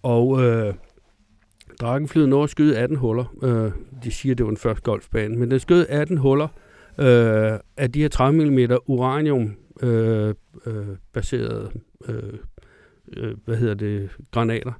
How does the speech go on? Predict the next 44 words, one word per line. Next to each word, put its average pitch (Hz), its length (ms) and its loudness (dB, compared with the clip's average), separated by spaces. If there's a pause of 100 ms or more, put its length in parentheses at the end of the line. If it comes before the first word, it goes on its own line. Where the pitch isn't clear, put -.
(1080)
Så - 140 -10
dem 131 160 4
var 147 80 6
man 127 140 4
også 131 220 2
ude 147 120 0
for 127 80 0
at 113 60 -2
finde 131 240 0
bagefter 117 400 -2
jo. 107 120 -6 (580)
Øh, 117 140 -2 (160)
for - 60 -20
det 117 100 -4
var 113 60 0
ikke 117 120 -4
rart 120 140 -8
at 123 60 -8
have 120 120 -6
sådan 120 180 -6
nogle 107 260 -6
granater 110 400 -8
li-, 110 240 -8
eller 104 180 -6 (520)
sådan 120 160 -6
nogle 107 280 -6
liggende 113 480 -4
ude 120 420 -4
i 117 100 -10
bundmandens 113 500 -6
jord. 110 220 -6 (720)
Og 120 140 -4
de 127 100 2
ramte 143 640 2
en 175 200 -4
meter 131 180 -4
foran 127 240 -4
kampvognen. 113 440 -6 (1160)
Øh, 110 380 0 (260)
og 113 320 -4 (1080)
havde 131 160 6
de 113 100 2
ramt 135 200 0
kampvognen, 127 440 -4